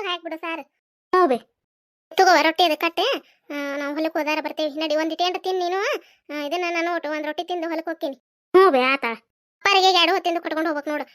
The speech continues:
ಮುಂಜಾನೆ ನಾಷ್ಟ ಮಾಡಿ ಇಬ್ರು ಕೂಡ ಹೋಗಂತಾಡ್ರಿ ಹೊಲಕ್ಕೆ ಅಂತಂದೆ. "ಇಲ್ಲ, ನಿಂದು ಅಡಿಗೆ ಅದು ಹೊತ್ತಾಕತಿ, ಮನೆ ಅಂದ್ ದುಡ್ವಾರೆ ಅದು ಮುಗಿಸ್ಕೊಂಡು ನೀ ಬಾ, ನಾ ಹೋಗ್ತೀನಿ" ಅಂತಂದಾರ.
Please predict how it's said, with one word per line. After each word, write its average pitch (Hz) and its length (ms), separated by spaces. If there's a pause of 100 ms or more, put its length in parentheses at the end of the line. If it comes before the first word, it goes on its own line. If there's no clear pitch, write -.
(160)
ಮುಂಜಾನೆ 392 320
ನಾಷ್ಟ 359 240
ಮಾಡಿ 370 320
ಇಬ್ರು 339 180
ಕೂಡ 339 180
ಹೋಗಂತಾಡ್ರಿ 330 380
ಹೊಲಕ್ಕೆ 320 240
ಅಂತಂದೆ. 320 680
"ಇಲ್ಲ, 370 200
ನಿಂದು 359 180
ಅಡಿಗೆ 339 220
ಅದು 339 100
ಹೊತ್ತಾಕತಿ, 339 480
ಮನೆ 359 160
ಅಂದ್ 330 100
ದುಡ್ವಾರೆ 320 300
ಅದು 311 140
ಮುಗಿಸ್ಕೊಂಡು 320 340
ನೀ 294 60
ಬಾ, 330 420
ನಾ 302 100
ಹೋಗ್ತೀನಿ" 302 280
ಅಂತಂದಾರ. 294 300